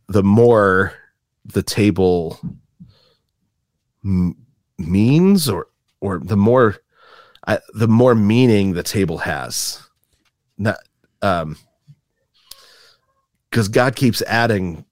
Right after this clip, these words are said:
to it in my experience. But it's the same with poetry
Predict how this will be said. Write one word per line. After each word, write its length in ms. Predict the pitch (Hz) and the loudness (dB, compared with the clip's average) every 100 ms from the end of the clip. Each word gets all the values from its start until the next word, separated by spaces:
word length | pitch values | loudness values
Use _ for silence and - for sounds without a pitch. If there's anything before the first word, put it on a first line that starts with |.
| _ | _
to 200 | - 107 | -6 -2
it 160 | 90 80 - | -2 -6 -6
in 180 | 95 | -2
my 200 | 92 87 | -2 -2
experience. 1160 | 87 85 - - 107 92 82 69 71 - - - _ _ _ _ _ _ _ _ _ _ - - - - | -4 -8 -10 -6 -2 -2 -2 -6 -10 -10 -8 -12 _ _ _ _ _ _ _ _ _ _ -20 -20 -6 -2
But 60 | |
it's 140 | 113 - | 0 -2
the 100 | 98 | -4
same 420 | - 131 120 107 | -2 2 2 2
with 320 | 95 87 - _ _ _ _ | 0 -4 -10 _ _ _ _
poetry 640 | - 90 78 - 76 69 | -8 -6 -6 -6 -8 -8